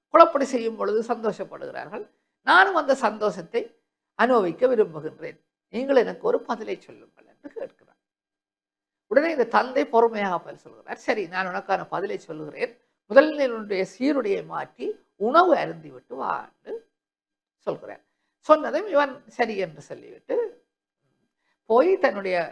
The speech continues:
கடமைகளை செய்கின்றான். சீருடை மாற்றி, கையால் அணிந்து, உணவு அருந்திவிட்டு மிக வேகமாக தந்தையை தேடி வருகின்றான். "அப்பா, என்னுடைய கேள்விக்கு என்ன பதில்?" என்று சொல்லி கேட்கின்றான். கேட்டதும் தந்தை தன்னுடைய கையிலே இருந்த தங்க மோதிரத்தை கழற்றி அந்த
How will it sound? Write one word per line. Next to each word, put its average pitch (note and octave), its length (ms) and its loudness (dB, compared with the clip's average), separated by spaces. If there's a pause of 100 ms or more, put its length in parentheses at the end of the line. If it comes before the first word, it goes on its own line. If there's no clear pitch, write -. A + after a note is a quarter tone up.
(340)
கடமைகளை G3 400 2
செய்கின்றான். - 500 -4 (240)
சீருடை E3 260 -2
மாற்றி, D#3+ 280 -8
கையால் F#3 360 -4
அணிந்து, E3 220 -8
உணவு G#3 280 -2
அருந்திவிட்டு E3+ 540 -8 (380)
மிக F4 160 8
வேகமாக A#3 460 8
தந்தையை - 440 -10 (100)
தேடி E2 220 -14
வருகின்றான். - 440 -16 (360)
"அப்பா, A3 240 4
என்னுடைய A3 300 -2
கேள்விக்கு A3+ 460 0
என்ன A#3+ 280 -10
பதில்?" - 260 -18
என்று - 260 -20
சொல்லி - 240 -20 (440)
கேட்கின்றான். - 420 -20 (440)
கேட்டதும் F#4 380 4
தந்தை C#4+ 280 4
தன்னுடைய G#3+ 460 2 (800)
கையிலே C#4 400 6
இருந்த A3 360 2 (500)
தங்க C#4 320 4
மோதிரத்தை F#3+ 600 0
கழற்றி - 420 -14 (300)
அந்த F3+ 240 -10